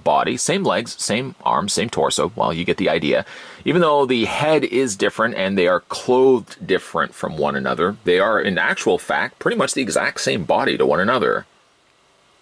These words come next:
While they don't come with any accessories, Mezco Toys did include a rather simple to read and easy to digest instruction guide. So simple, in fact, that the back is left blank and left to your imagination.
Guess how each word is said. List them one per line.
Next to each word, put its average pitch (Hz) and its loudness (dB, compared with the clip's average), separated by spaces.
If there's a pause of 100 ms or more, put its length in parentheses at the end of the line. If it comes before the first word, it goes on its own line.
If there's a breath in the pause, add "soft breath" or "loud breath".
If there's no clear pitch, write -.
(160)
While - 2
they - 0
don't 110 0
come 131 -2
with - 0
any 90 0
accessories, 85 0
Mezco 113 0
Toys 95 2
did 110 0
include 85 0
a 85 4
rather 175 2
simple - 0
to - -2
read 87 -2
and - -2
easy 95 -8
to - -10
digest 78 0
instruction 98 -2
guide. 50 0 (360 loud breath)
So 214 4
simple, 98 0
in 80 -6
fact, - -4
that 113 0
the - -6
back 87 -2
is 110 -4
left 82 0
blank 139 0
and 95 -2
left 95 0
to 135 -6
your 73 4
imagination. 90 -2